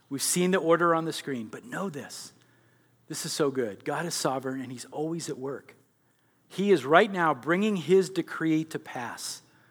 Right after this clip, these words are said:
within time and space. And all he asks of us is to be willing,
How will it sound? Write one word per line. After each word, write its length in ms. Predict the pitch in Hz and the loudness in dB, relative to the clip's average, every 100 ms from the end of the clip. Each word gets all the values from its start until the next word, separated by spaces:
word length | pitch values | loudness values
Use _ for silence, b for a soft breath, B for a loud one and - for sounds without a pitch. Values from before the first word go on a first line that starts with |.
| b b | b b
within 280 | 135 147 139 | -6 -4 -4
time 300 | 139 127 127 | -4 -4 -4
and 100 | 117 | -6
space. 500 | - 107 90 - - b b b - | -10 -14 -12 -14 -14 b b b -16
And 120 | 113 | -10
all 220 | 123 160 | 0 4
he 160 | 185 170 | 4 2
asks 340 | 151 151 - | 0 -2 -4
of 160 | 131 110 | -6 -6
us 340 | 104 - - b b b - | -10 -12 -14 b b b -14
is 160 | 147 | -12
to 80 | 151 | -6
be 100 | 156 | -6
willing, 380 | 151 180 110 | -4 -4 -4